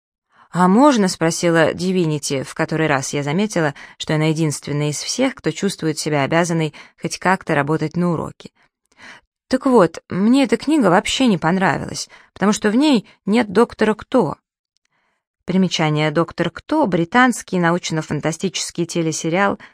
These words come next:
компании би би си о загадочном инопланетном путешественнике во времени. Конец примечания. Все, как по команде, повернули к ней головы.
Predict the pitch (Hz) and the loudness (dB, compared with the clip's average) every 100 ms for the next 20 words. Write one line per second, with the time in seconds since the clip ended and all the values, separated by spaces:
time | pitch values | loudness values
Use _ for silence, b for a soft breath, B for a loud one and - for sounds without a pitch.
0 | B - 156 160 160 156 147 151 147 135 | B -6 -2 0 2 0 0 -2 -4 -6
1 | - 180 185 B B B 147 156 170 156 | -6 -6 -8 B B B -2 2 2 0
2 | - 160 156 151 156 156 160 156 151 151 | 0 0 0 0 0 0 0 -2 -4 -6
3 | - - 160 - 151 151 - 160 151 147 | -4 -2 -2 -4 -6 -6 -4 -2 -2 -4
4 | - - - _ _ _ - 262 175 147 | -8 -12 -16 _ _ _ -4 0 0 -2
5 | - 147 151 - - - 185 _ _ _ | -6 -8 -6 -8 -10 -18 -20 _ _ _
6 | _ _ _ _ _ _ _ _ - - | _ _ _ _ _ _ _ _ -10 -2
7 | 208 254 247 208 - 170 - 156 156 170 | 4 4 4 0 0 -4 0 2 4 2
8 | 175 160 156 147 143 147 143 - 143 135 | 2 -2 -2 -2 -2 -2 -4 -6 -6 -4
9 | 131 139 - - | -4 -6 -6 -12